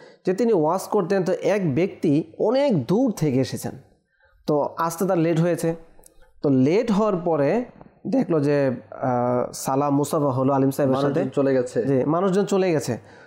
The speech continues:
Speaker 1: তো ওই বুজ-, ওই ব্যক্তি, যে ব্যক্তি লেট করে এসেছে, সে খুব আফসোস করলো, "আহ, আমি আজকে ইলমে দ্বীনের দর্স, এই বয়ান থেকে বঞ্চিত।" আল্লাহু আকবার, কোরবান যায় সেই, আহ, আলিম সাহেবের প্রতি। তিনি বলল, "তাতে কি হয়েছে?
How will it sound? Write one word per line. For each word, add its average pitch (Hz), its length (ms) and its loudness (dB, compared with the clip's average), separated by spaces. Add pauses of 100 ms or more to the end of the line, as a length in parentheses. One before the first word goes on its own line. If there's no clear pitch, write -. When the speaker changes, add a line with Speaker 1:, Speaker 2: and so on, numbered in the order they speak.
(180)
Speaker 1:
তো 180 100 0
ওই 196 80 4
বুজ-, 165 340 2
ওই 220 240 2
ব্যক্তি, 196 360 0
যে 156 160 2
ব্যক্তি 180 260 0 (220)
লেট 160 300 2
করে 175 200 0
এসেছে, 160 400 -2 (280)
সে - 200 0
খুব - 260 -4
আফসোস 160 720 -2
করলো, 127 420 0 (120)
"আহ, 151 280 -4
আমি 139 200 0
আজকে 139 200 -2
ইলমে 196 320 2
দ্বীনের 185 300 2
দর্স, 160 320 -2 (280)
এই 139 80 0
বয়ান 180 340 0
থেকে 185 200 0
বঞ্চিত।" 131 440 0 (500)
আল্লাহু 160 420 2
আকবার, 139 220 0
কোরবান 151 440 0
যায় 143 160 2
সেই, 135 380 0 (340)
আহ, 131 180 0
আলিম 175 340 0
সাহেবের 143 520 0
প্রতি। 180 420 0 (380)
তিনি 208 160 2
বলল, 220 180 2
"তাতে 190 240 0
কি 233 180 0
হয়েছে? 156 440 0